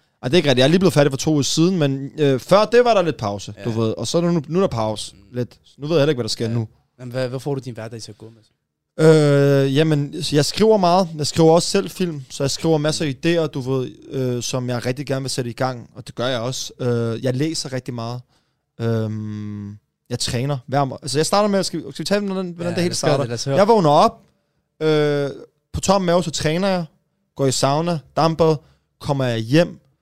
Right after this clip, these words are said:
Speaker 1: så læser jeg, øh, nogle sider af den bog, jeg nu læser i, spiser noget mad, øhm, og så, ja, så spoler vi lidt frem. Så kan det være, at jeg ses med nogen, det kan være, at tage hjem til min familie eller et,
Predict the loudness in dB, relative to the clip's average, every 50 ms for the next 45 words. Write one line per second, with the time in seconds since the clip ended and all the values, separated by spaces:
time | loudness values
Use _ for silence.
0 | _ -10 -4 -2 0 2 2 0 0 0 0 0 0 0 -2 -4 -4 -6 -8 -12
1 | -18 -18 -20 -20 -20 -14 -8 -6 -6 -4 -2 -2 2 2 4 2 2 2 -2 -2
2 | 0 0 2 2 2 0 0 0 0 0 0 0 -2 -2 -4 -4 -4 -8 -12 _
3 | _ _ _ _ _ -18 -10 -2 0 0 0 2 0 0 2 2 2 2 4 4
4 | 6 6 4 2 0 _ _ _ _ _ _ _ _ _ 0 4 6 6 6 6
5 | 2 0 -2 -4 -4 -6 -6 -6 -8 -8 -10 -14 -16 _ _ -6 -2 2 2 2
6 | 2 0 _ _ _ _ _ _ _ _ _ _ _ -8 -4 -4 -4 -4 -4 -6
7 | -2 0 2 2 2 2 0 0 0 -2 -2 -2 -2 -2 -2 0 0 0 0 0
8 | 0 0 0 0 -2 -2 -2 -2 -2 -4 -6 -6 -4 -4 -2 -2 -2 -2 -4 -4
9 | -6 -8 -8 -6 -4 -2 0 2 2 2 2 2 2